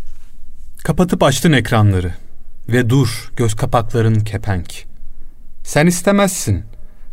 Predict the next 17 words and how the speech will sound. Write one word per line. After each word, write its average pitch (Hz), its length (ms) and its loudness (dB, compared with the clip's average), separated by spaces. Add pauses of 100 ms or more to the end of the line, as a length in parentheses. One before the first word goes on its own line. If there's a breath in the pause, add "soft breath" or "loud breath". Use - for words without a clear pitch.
Görmemek 156 600 4
daha 135 240 2
akıllıdır 101 640 0
görmekten. 90 540 -4 (800 soft breath)
Ve 117 80 0
fakat 143 360 2
zayıftır 147 540 2
kolları, 95 480 0 (320 soft breath)
bükemez 120 560 2
görse 107 420 2
de 104 80 2
ağrıyı. 92 500 -2 (920)
Dumanı 147 320 4
tüten 185 280 2
ateşten 165 560 2
ilhamdır 139 540 2
bana 95 300 0